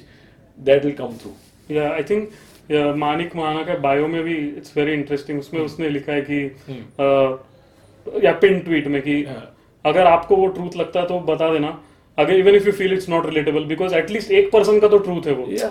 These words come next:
Speaker 2: आपका.
Speaker 1: Yes.
Speaker 2: फिर शायद, फिर शायद it's more likely to be relatable to other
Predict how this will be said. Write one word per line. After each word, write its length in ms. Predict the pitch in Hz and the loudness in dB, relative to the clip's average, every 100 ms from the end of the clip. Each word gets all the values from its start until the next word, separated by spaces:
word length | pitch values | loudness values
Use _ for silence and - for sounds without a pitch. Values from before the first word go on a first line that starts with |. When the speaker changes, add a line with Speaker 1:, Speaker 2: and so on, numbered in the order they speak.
| - | 0
Speaker 2:
आपका. 320 | 147 - 135 - - | 0 0 -8 -8 -6
Speaker 1:
Yes. 160 | 185 202 - - | -6 -6 -6 0
Speaker 2:
फिर 120 | 190 | 2
शायद, 400 | 185 180 196 - | 6 6 6 2
फिर 160 | 220 214 | 4 6
शायद 260 | 214 202 | 6 6
it's 200 | 196 196 | 4 0
more 200 | 196 202 | 2 4
likely 380 | 202 185 175 185 190 | 4 2 0 -2 0
to 80 | 190 185 - - - 170 | 0 0 -6 -20 -12 -2
be 80 | 185 | 0
relatable 400 | 180 170 170 170 | 0 -2 -4 0
to 100 | 160 | 0
other 160 | 147 | 0